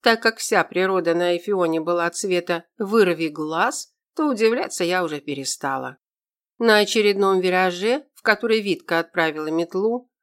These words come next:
я таки не удержалась и свалилась на подставленную предусмотрительным Таром Лием воздушную подушку. "Я так больше не могу!"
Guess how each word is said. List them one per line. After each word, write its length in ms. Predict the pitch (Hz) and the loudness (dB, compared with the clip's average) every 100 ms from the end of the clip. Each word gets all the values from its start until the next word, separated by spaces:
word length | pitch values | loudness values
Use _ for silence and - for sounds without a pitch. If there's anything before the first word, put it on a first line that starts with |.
| _ | _
я 160 | 247 233 | 2 2
таки 280 | 214 202 208 | 2 0 2
не 160 | 208 | 4
удержалась 920 | 202 196 196 185 185 220 214 185 - - _ | 4 2 0 -2 -2 0 0 0 -4 -14 _
и 140 | 294 | -6
свалилась 720 | 277 180 175 170 220 214 165 - | -4 0 2 4 4 2 0 0
на 260 | 170 175 | 2 2
подставленную 800 | 170 175 175 - 196 165 165 170 | 2 -2 -2 2 2 4 2 0
предусмотрительным 1000 | 165 170 170 185 175 170 196 185 170 170 | -2 -6 -4 0 0 0 -4 -2 0 0
Таром 420 | 165 175 175 170 175 | 2 2 4 2 2
Лием 480 | 185 214 190 160 - | 0 2 0 -2 -6
воздушную 720 | 180 185 170 175 175 - 175 | 0 0 2 -2 -4 -4 -4
подушку. 720 | 175 175 160 135 127 - 131 139 _ _ _ - | -2 -2 -2 -6 -10 -14 -18 -20 _ _ _ -8
"Я 380 | 247 247 330 | -4 2 2
так 320 | - 294 254 247 | 4 2 0 0
больше 420 | 339 339 - 277 | 0 0 0 -2
не 240 | 262 294 | 0 0
могу!" 680 | 320 339 339 254 240 208 | 2 4 4 2 -4 -6